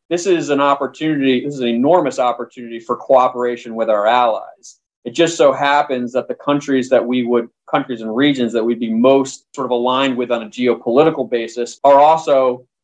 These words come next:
similar to the United States, more carbon efficient than some of our adversaries. So if we were to band together with the E U, Japan, South Korea, Australia, and others, and ultimately form some kind of an alliance, or often referred to as a carbon club,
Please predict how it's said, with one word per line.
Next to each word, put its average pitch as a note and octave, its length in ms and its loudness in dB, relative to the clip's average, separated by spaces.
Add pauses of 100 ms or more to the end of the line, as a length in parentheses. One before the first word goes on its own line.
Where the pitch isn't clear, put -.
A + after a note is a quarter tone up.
(140)
similar D3 460 0
to C3+ 80 -10
the C3+ 60 -4
United A#2+ 320 -2
States, - 540 -2 (280)
more C3+ 240 4
carbon C#3 360 2
efficient C3 540 -6
than A#2+ 520 -2 (140)
some C3 160 0
of A#2+ 120 2
our A2+ 160 6
adversaries. B2 800 -2
So B2 160 4
if B2 160 0
we D3+ 100 0
were D3+ 180 4
to C#3 120 -4
band C3 340 -2
together C3 380 0
with A#2 160 -8
the A#2 180 -20
E A#2+ 120 -2 (100)
U, B2+ 200 4
Japan, B2 840 -4
South A#2 240 2
Korea, C3 320 2
Australia, B2 800 0 (220)
and A2+ 140 -16
others, C3+ 580 -2 (240)
and A#2+ 200 -6
ultimately D#3+ 500 4
form C#3+ 320 0
some C#3+ 200 -2
kind C#3 220 -2
of A#2+ 80 -6
an A2+ 80 -8
alliance, C#3 800 -2
or A#2 140 -2
often B2 280 2
referred A#2 360 -2
to A#2 80 -6
as G#2+ 100 -6
a G#2+ 60 -20
carbon D3 420 2
club, A2+ 340 -4